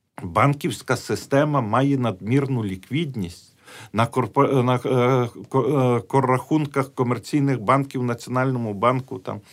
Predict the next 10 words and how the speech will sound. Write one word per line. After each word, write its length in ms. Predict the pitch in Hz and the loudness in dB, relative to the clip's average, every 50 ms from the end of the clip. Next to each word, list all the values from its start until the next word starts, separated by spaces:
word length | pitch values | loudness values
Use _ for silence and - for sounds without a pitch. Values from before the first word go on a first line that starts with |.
| - - - - - - - _ - | -20 -20 -20 -20 -20 -20 -20 _ 0
плюс-мінус 640 | 120 127 135 131 - - 131 131 131 135 123 - - | 4 4 6 4 4 2 0 2 2 2 2 0 -2
кілька 340 | - 131 123 - - 120 107 | -2 -4 -2 -2 -2 -2 -2
мільярдів, 520 | 113 110 117 123 127 123 107 107 104 92 | 0 2 4 4 4 4 2 -2 -8 -8
сорок 400 | - - 123 120 123 120 - - | -4 -2 0 0 0 0 -2 -4
мільярдів 520 | 113 110 113 117 120 120 104 101 104 95 | -6 -2 2 2 2 2 0 -2 -6 -6
гривень. 400 | 82 82 113 139 147 123 87 92 - - _ - - - - - - - _ _ | -4 -2 0 0 0 0 -2 -6 -10 -16 _ -20 -20 -20 -20 -20 -20 -20 _ _
На 400 | 101 107 117 131 139 120 127 131 - _ _ _ _ _ _ _ _ _ _ _ _ _ _ _ _ _ _ _ _ _ _ _ _ _ _ _ - - | 2 4 6 6 6 4 0 -4 -8 _ _ _ _ _ _ _ _ _ _ _ _ _ _ _ _ _ _ _ _ _ _ _ _ _ _ _ -2 0
рахунку 480 | 117 113 - 143 143 139 131 - 139 | 0 0 4 4 4 4 4 2 2
депозитних 680 | 117 120 120 - 127 117 98 131 139 139 139 135 127 - | 2 2 2 2 2 4 6 4 4 4 2 0 -4 -2
сертифікатів – 920 | - - 123 - - - 113 - - 117 - - 135 139 139 - 139 135 | -2 -2 -2 -2 -2 -6 -8 -6 -6 -4 0 2 2 2 2 0 -2 -4